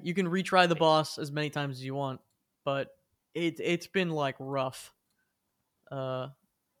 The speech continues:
Speaker 1: yeah, it, but it's, like, it just seems like it's back-to-back boss fights, though. Like, the whole game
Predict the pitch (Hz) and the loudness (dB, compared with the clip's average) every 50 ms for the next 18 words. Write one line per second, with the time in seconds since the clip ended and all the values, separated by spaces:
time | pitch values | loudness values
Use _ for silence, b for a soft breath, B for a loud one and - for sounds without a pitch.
0 | _ _ - 151 151 151 156 - - 143 143 - 185 185 143 185 190 190 - 226 | _ _ -8 -2 0 0 0 0 -2 -4 2 6 6 6 6 6 2 2 0 0
1 | 220 196 - - - - _ _ _ _ _ _ _ _ _ _ _ _ _ _ | 0 0 0 -6 -14 -20 _ _ _ _ _ _ _ _ _ _ _ _ _ _
2 | _ _ _ _ _ _ _ 196 202 196 196 - 240 240 - - 220 247 240 208 | _ _ _ _ _ _ _ 4 4 4 4 4 4 4 4 4 4 4 4 4
3 | 233 226 220 202 156 147 - 165 160 175 185 - - 170 135 - 156 156 160 - | 4 4 4 2 2 4 6 8 8 8 6 4 0 -2 2 4 4 4 4 4
4 | - - 135 143 151 - - - 151 139 135 - - - 135 127 127 123 131 131 | 2 2 2 2 2 0 0 0 0 0 0 -4 -6 -6 -4 -4 -4 -4 -4 -4
5 | - 143 127 131 151 147 135 131 135 135 131 127 123 127 | -6 -6 -2 -2 -2 -2 -2 -2 -4 -4 -4 -6 -8 -12